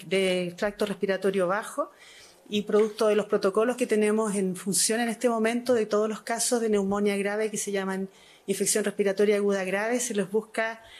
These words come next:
la, el agente causal, que en este caso fue influenza, y al no poder tipificarlo se envía al Instituto de Salud Pública, donde se detectó que se trata de un virus H cinco, que es el virus aviar.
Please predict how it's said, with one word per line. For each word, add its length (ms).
la, 420
el 140
agente 600
causal, 580
que 80
en 60
este 200
caso 300
fue 180
influenza, 580
y 60
al 140
no 100
poder 200
tipificarlo 680
se 160
envía 260
al 80
Instituto 460
de 80
Salud 300
Pública, 500
donde 240
se 160
detectó 520
que 60
se 140
trata 480
de 180
un 120
virus 240
H 220
cinco, 540
que 100
es 40
el 120
virus 220
aviar. 380